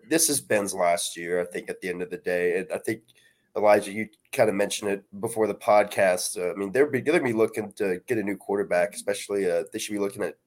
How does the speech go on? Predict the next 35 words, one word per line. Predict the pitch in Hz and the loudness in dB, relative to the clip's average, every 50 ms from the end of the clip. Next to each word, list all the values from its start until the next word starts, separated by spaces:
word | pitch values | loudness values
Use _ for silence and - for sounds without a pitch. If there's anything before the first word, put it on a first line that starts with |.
| _ | _
Pickett | - 113 110 - 104 98 - _ - - | -2 -2 -2 -2 -4 -8 -8 _ -6 -4
out | 90 85 | -4 -2
of, | 82 90 - - | -2 -4 -4 -4
uh, | 92 87 78 76 76 - _ _ _ _ _ - | -4 -4 -4 -6 -8 -12 _ _ _ _ _ -6
Pittsburgh. | 101 98 - - - 98 92 92 101 | -4 -4 -4 -4 -4 -4 -2 0 0
I | 101 | 0
mean, | 95 107 120 | 0 0 -2
he's, | 123 120 - - | -2 -4 -4 -2
he's, | 131 135 131 - | -2 -2 -2 -2
he's | - 123 139 135 135 | -2 -2 -2 -2 -2
gonna | 156 135 | -4 -2
be | 120 113 104 95 - _ - | 0 0 0 -2 -6 _ -2
a | 113 110 | -2 -2
really, | 92 95 113 117 113 110 107 104 110 | 0 0 0 2 2 2 2 2 0
I | 110 | -2
think | - 123 113 | -2 -4 -4
he's | 107 | -2
gonna | 120 110 | -4 -2
be | 98 | 0
a | |
really | 107 107 104 | 0 0 0
good | 104 95 | -2 -4
quarterback, | - - 101 98 101 101 - 98 95 92 92 - - _ - - - - _ _ _ _ - | -6 -4 -4 -2 -2 0 2 2 2 2 2 0 -8 _ -20 -20 -20 -20 _ _ _ _ -2
um, | 95 92 82 78 85 | 0 0 0 0 -2
in | 101 | -2
the | 104 95 | -2 -2
N | 98 98 | 0 0
F | 90 - - 101 | -2 0 2 4
L. | 101 101 95 - - | 4 4 4 2 0
But | 98 98 92 - - _ _ _ _ _ _ _ _ - | 0 0 0 0 -4 _ _ _ _ _ _ _ _ -8
I | - | -4
think | - - 160 127 | 4 4 4 6
right | 127 127 127 143 143 120 | 10 10 10 10 10 8
now, | 117 107 120 110 117 117 120 120 120 - _ _ - - | 6 6 8 8 8 8 6 4 2 -4 _ _ -4 -2
uh, | 110 107 107 101 101 | 0 2 2 0 -2